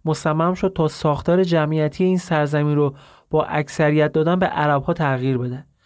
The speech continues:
برای همین هم هزاران فلسطینی و نیروی کار عرب سنی از کشورهای منطقه به بحرین هجوم آورده بودند.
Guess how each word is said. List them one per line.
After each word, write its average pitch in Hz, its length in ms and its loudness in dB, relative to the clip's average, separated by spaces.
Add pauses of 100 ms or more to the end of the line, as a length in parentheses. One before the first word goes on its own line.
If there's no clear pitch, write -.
(380)
برای 160 220 2
همین 185 360 0
هم 170 220 0
هزاران 160 600 2
فلسطینی 147 720 -2
و 143 80 0
نیروی 143 340 2
کار 175 300 0
عرب 139 440 0
سنی 135 540 -2 (320)
از 147 220 -4
کشورهای 151 480 0
منطقه 147 460 2
به 160 80 2
بحرین 139 360 2
هجوم 131 320 0
آورده 123 300 -4
بودند. 131 340 -10